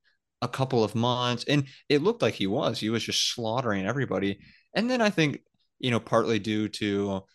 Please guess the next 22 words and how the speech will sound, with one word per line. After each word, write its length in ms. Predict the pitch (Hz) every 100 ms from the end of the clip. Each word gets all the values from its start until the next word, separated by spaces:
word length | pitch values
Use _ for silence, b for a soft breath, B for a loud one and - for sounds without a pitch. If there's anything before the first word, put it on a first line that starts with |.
| _ _
his 200 | 165 151
behavior, 500 | 139 135 127 120 120
but 160 | 104 107
also 320 | 160 170 151
partly 320 | - 113 110
due 160 | 107 104
to 220 | 101 95
a 80 | 101
lot 180 | 104 110
of 100 | 104
guys 240 | 101 98
just 180 | 101 -
don't 200 | 95 95
wanna 180 | 98 95
accept 320 | 92 - 98
that 180 | 101 92
fight. 320 | - 95 104 b b -
He 140 | 143
just 160 | 143 -
hasn't 380 | 120 120 113
been 140 | 95 92
active 460 | 95 110 - 95